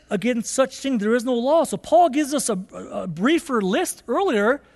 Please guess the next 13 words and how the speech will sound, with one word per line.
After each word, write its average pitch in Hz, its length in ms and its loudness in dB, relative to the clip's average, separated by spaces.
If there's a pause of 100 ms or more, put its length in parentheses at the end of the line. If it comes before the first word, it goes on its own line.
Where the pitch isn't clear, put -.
(420)
Are 277 120 -2
we 285 160 2
acting 294 480 -2
like 277 220 0
this? 233 340 -2
Are 262 100 -8
we 294 120 0
humble? 262 800 0 (640)
Are 262 100 2
we 294 100 2
tolerating 311 760 0
one 254 140 0
another? 233 500 0